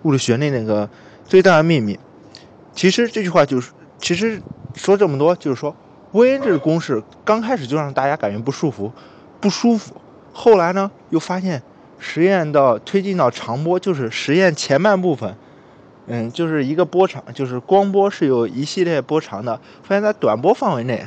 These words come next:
哎，跟威恩公式符合，但在长波范围内就和威恩公式完全不一样了。那这就说明威恩的理论肯定是有问题的。那么，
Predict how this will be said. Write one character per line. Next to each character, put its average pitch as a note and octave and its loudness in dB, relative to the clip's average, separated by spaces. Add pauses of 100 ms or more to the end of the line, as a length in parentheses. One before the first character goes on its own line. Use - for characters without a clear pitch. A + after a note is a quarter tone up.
哎， - -6 (180)
跟 B2 -2
威 B2 2
恩 A#2+ -4
公 A#2 -4
式 A#2 -6
符 A2 -6
合， G2 -12 (260)
但 C#3+ 0
在 B2+ 4
长 C3 -2
波 D#3+ 0 (100)
范 B2+ 0
围 A2+ -2
内 G#2+ -4
就 A2+ -4
和 G#2+ -4
威 A2+ 0
恩 A#2+ -6 (380)
公 C3 -2
式 A#2 -4 (180)
完 A#2 0
全 B2 -4
不 G#2 -4
一 G#2 0
样 G2+ -4
了。 G2+ -16 (720)
那 G3 2
这 B3+ 0
就 D3+ 2
说 B2 0
明 A2+ -2
威 E3+ 4
恩 G#3 4
的 G3+ 4
理 B2 2
论 A2+ 0
肯 G2 -6
定 C#3 -2
是 C#3 -2
有 G2+ 0
问 E3+ 0
题 - -12
的。 G2 -6 (880)
那 D3+ 2
么， A2 0